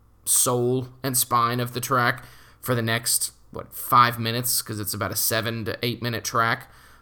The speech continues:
Um, it really is everything I love about the band. It's just, it's electronic, it's experimental, it's hard, it's distorted, it's angry. Um, great finish. And in fact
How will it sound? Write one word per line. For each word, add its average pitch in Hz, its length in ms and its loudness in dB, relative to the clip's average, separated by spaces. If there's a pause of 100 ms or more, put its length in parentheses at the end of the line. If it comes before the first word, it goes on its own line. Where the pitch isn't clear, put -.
Um, 98 440 2
it 120 140 -2
really 131 280 0
is 120 80 -2
everything 117 360 -2
I 98 60 2
love 92 200 0
about 92 240 -4
the 110 60 -6
band. 90 420 -10 (340)
It's - 280 -2
just, - 440 0 (1120)
it's 131 180 -2
electronic, 135 1080 4
it's 135 220 -2
experimental, 127 920 2 (340)
it's 131 160 -4
hard, 135 720 8 (300)
it's 113 160 -2
distorted, 135 920 4 (360)
it's - 160 -6 (140)
angry. 131 800 2 (480)
Um, 117 420 8 (440)
great 147 360 2
finish. 127 280 0
And 135 80 -2
in 123 60 -4
fact 143 380 6